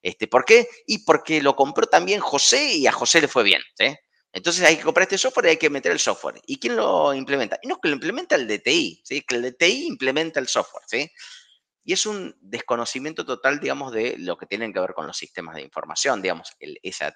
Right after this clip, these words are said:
ese tipo de toma de decisiones. Entonces, es muy importante, digamos, lo que tiene que ver con la formación para lograr lo que uno realmente está buscando, que es que la atención de salud sea más segura, ¿sí?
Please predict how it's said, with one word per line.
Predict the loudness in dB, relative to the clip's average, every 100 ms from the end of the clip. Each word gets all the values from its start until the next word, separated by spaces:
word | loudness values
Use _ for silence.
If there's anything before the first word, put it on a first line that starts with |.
| -12
ese | -12 -10 -10 -12
tipo | -8 -6
de | -6
toma | -4 -2
de | -2
decisiones. | -4 -6 -6 -8 -14 -20 _ _ _ _ _
Entonces, | -16 -4 0 0 -2
es | -6 -6
muy | -4 -4
importante, | -2 -2 0 -2 0
digamos, | -2 -2 -4
lo | -4
que | -4
tiene | -6 -4
que | -4
ver | -4
con | -6 -8
la | -10
formación | -4 -2 0 -2 -2 -4 -6 -6 0
para | 4 2 0 -12 _
lograr | -8 -2 0 4 6 6 2 -10 -20 _ -8
lo | -2 -2
que | -2
uno | -2 0 0
realmente | 0 -2 -2 -8
está | -2 -2
buscando, | -2 -2 -2 -2 -4
que | -4
es | -4 -8 _ _ _
que | -4 2
la | 2
atención | 2 0 0 0 -2
de | -4
salud | -4 -4
sea | -4 -2 -2 -4 -6
más | -2 -2 -2
segura, | -2 -2 -2 -2 -2 -2 -6
¿sí? | -8 -6 -8